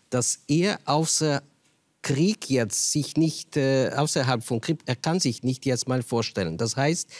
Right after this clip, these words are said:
er hat auch klar gesagt, und das müssen wir auch anerkennen, darüber müssen wir sprechen. Es gibt in diesem Krieg keine Möglichkeit für irgendwelchen, äh, Kompromiss. Es geht jetzt nicht um ein Grenzgebiet,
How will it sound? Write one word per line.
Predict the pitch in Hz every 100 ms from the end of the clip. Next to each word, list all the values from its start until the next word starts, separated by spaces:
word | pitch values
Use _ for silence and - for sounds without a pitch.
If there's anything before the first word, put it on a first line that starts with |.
| -
er | - 135
hat | 135 143 -
auch | 131 131 -
klar | - 123 170
gesagt, | 190 170 - 110 151 - - - _ _ -
und | 127
das | 131 -
müssen | 180 202 165 156
wir | 165 -
auch | 185 190 - _ -
anerkennen, | 202 277 185 - 113 101
darüber | 123 175 185
müssen | 175 190 190
wir | 180 170
sprechen. | - 180 165 - - - _ _ _ _ _ -
Es | 120 -
gibt | - 151 - 131
in | 131
diesem | 117 110 110
Krieg | 104 120 147 - - -
keine | 123 120 120
Möglichkeit | 113 135 147 143 - 110 -
für | 117
irgendwelchen, | 117 101 107 - 110 123 - 123 117 113 - - - - -
äh, | 101 113 -
Kompromiss. | 120 113 117 120 117 - - _ -
Es | 107 -
geht | 196 214
jetzt | 160 147 -
nicht | 170 160 170
um | 143
ein | 147 123
Grenzgebiet, | 127 170 240 - - - 151 127 151 185 180